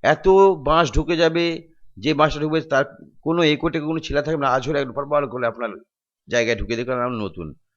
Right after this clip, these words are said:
বকরির পাঁঠা কিন্তু আপনারা নিজেই হন। বিভিন্ন মাইক মালিকের বুদ্ধি নিয়ে, বিভিন্ন লোকের কথা শুনে,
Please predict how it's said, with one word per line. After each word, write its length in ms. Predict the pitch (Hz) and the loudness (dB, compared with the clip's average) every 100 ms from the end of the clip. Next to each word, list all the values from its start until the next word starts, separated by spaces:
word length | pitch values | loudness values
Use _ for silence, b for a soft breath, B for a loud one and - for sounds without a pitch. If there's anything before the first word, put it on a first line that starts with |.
| _ _ - | _ _ -8
বকরির 360 | 117 135 165 147 | -6 -2 -2 2
পাঁঠা 320 | 139 143 170 | 2 2 0
কিন্তু 420 | 160 170 170 185 | -2 -6 -4 -4
আপনারা 360 | - - 151 151 | -2 -2 -2 -2
নিজেই 340 | 131 131 139 | -2 -2 0
হন। 280 | 107 85 64 - _ _ - | 0 -2 -6 -14 _ _ -14
বিভিন্ন 400 | - 117 143 147 | -8 -6 -4 -4
মাইক 300 | 139 120 127 | -2 -2 -2
মালিকের 360 | 120 131 127 135 | -4 -4 -4 -6
বুদ্ধি 340 | 104 117 110 | -6 -8 -6
নিয়ে, 160 | 123 123 | -6 -6
বিভিন্ন 320 | 107 107 131 | -6 -8 -4
লোকের 280 | 113 107 113 | -4 -4 -6
কথা 280 | - 104 120 | -6 -4 -4
শুনে, 340 | - 117 110 | -6 -10 -10